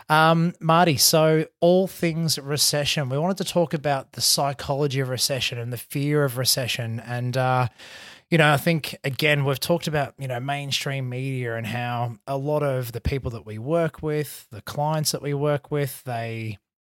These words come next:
look up articles on news dot com dot A U or The Age, and they see things on, you know, the, the main, you know, six o'clock news or whatever it is these days, and it fills them with fear, fear of recession. And I'd like to, I guess we should probably unpack of, uh, what is recession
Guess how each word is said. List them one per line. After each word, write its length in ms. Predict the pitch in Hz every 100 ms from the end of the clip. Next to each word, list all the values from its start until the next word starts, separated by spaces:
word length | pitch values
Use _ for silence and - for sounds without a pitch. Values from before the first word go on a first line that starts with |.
| _ _ _ _ _ -
look 240 | 147 -
up 180 | 147 -
articles 480 | 139 139 143 147 131
on 160 | 120
news 300 | 127 143 143
dot 140 | 135 127
com 180 | - 139
dot 100 | 135
A 60 |
U 180 | 131 139
or 100 | 127
The 140 | 110
Age, 400 | 113 127 127 127
and 80 | 110
they 100 | 104
see 240 | 98 147 135
things 320 | - 135 127
on, 280 | 123 123 123
you 100 | 127
know, 220 | 120 123
the, 340 | 117 117 113
the 120 | 123 120
main, 460 | 123 127 127 117 -
you 80 | 120
know, 80 | 107
six 240 | - -
o'clock 240 | - 113 -
news 240 | 117 117
or 40 |
whatever 220 | 113 113 117
it 80 |
is 140 | 113 117
these 180 | 113 107
days, 320 | 113 139 147 - - - -
and 120 | 143
it 80 | -
fills 220 | - 226 196
them 140 | 208
with 120 | 156
fear, 420 | - - 156 90 - _
fear 440 | - - 180 196 180
of 120 | 143
recession. 720 | 147 - 151 135 - 104 90 _ _ _ _ _ -
And 180 | 160
I'd 80 | 175
like 220 | 180 202 -
to, 80 |
I 60 | 160
guess 200 | 165 151
we 140 | 160
should 220 | 151 175 -
probably 240 | 190 170
unpack 480 | 143 131 - 143 -
of, 280 | 131 131 117
uh, 140 | -
what 340 | 143 143 175 190
is 240 | 180 151
recession 760 | 151 131 147 139 - 208 247